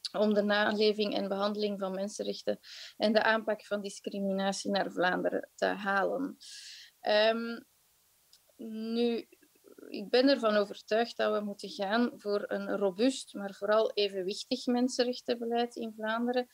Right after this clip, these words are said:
Wij moeten ook een einde stellen, eh, ik heb dat daar straks ook al gezegd, aan de, eh, nogal activistische houding van unia, die iedere keer opnieuw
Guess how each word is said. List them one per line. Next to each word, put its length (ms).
Wij 140
moeten 300
ook 260
een 200
einde 380
stellen, 520
eh, 220
ik 140
heb 120
dat 160
daar 120
straks 500
ook 200
al 180
gezegd, 480
aan 420
de, 260
eh, 360
nogal 400
activistische 920
houding 600
van 380
unia, 520
die 300
iedere 480
keer 380
opnieuw 640